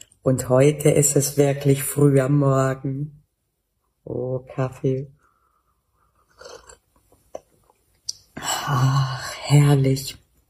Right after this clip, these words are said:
Jo, der heutige Morgengruß, der wird den Titel haben, „Bevor ich sterbe.“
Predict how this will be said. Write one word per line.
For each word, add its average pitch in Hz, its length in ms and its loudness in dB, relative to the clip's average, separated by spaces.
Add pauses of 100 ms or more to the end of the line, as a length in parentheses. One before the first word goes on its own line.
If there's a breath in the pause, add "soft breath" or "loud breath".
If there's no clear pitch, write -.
(920 loud breath)
Jo, 165 340 4
der 135 260 0
heutige 147 480 2
Morgengruß, 226 1400 0 (1500)
der 123 220 -4
wird 123 240 -2
den 135 160 2
Titel 160 460 0
haben, 180 380 -4
„Bevor 160 420 2
ich - 260 -4
sterbe.“ 143 760 0